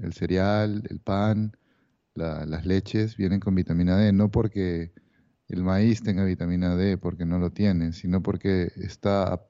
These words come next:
a, a propósito incorporado en, en el alimento.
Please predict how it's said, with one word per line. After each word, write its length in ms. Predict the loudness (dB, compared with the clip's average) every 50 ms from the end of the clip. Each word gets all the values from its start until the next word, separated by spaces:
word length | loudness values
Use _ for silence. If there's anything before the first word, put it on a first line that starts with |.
| _ _ -20 -16 -10
a, 60 | -10 -10 -10 -8 -8
a 120 | -8 -6
propósito 840 | -4 -4 -6 -4 -2 -2 -2 -2 -2 -4 -6 -6 -6 -8 -8 -8 -10 -14 -20 -20 -20 -20 _ _ _
incorporado 800 | -4 -4 -2 0 0 -2 -2 0 0 2 2 2 2 2 2 2
en, 260 | 0 0 -2 -4 -4
en 100 | -4 -4
el 80 | -2 -2
alimento. 560 | -2 -2 -2 0 0 0 0 -2 -4 -8 -12